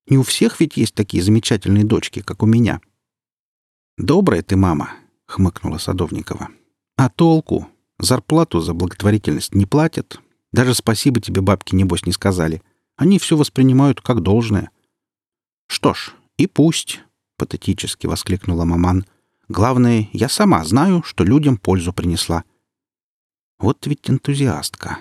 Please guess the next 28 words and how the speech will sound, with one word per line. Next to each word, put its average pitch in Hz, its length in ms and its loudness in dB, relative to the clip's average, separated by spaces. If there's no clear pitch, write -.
с - 120 -10
оттенком 80 480 -8
зависти 110 440 -4
подумала 76 520 -10
Татьяна. 76 500 -12
Сама 139 400 0
она 151 140 2
никак - 480 0
не 143 60 2
могла 127 320 0
себя 101 280 -4
заставить 113 540 -4
заботиться - 600 -6
о 82 60 -4
ближних. 82 540 -6
Помочь, 151 380 2
конечно, 170 440 2
рада. 196 440 -2
Но 113 160 2
как? - 420 -2
Благотворительные 151 720 0
вечеринки, 170 800 0
знала 85 300 -4
прекрасно, - 760 -8
устраиваются 147 720 0
обычно 143 380 0
на 123 140 4
показ. - 520 -6